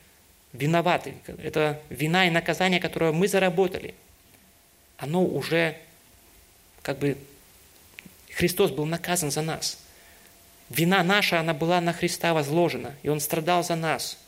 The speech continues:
И теперь предлагает нам вместо наших грехов, вместо нашей вины, Он предлагает нам свою праведность.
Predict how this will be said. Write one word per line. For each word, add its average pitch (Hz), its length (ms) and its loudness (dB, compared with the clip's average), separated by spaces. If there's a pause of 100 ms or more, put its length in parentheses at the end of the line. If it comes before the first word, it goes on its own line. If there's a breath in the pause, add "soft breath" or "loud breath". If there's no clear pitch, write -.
(680 loud breath)
И 143 80 -10
теперь 160 260 -2
предлагает 127 580 -2
нам 175 320 -2 (280)
вместо 175 480 -2
наших 151 320 -2
грехов, 139 380 -6
вместо 135 180 -6
нашей 160 260 -2
вины, 147 260 -2
Он 123 60 -4
предлагает 131 480 -4
нам 131 140 -6
свою 127 320 -2
праведность. 117 720 -6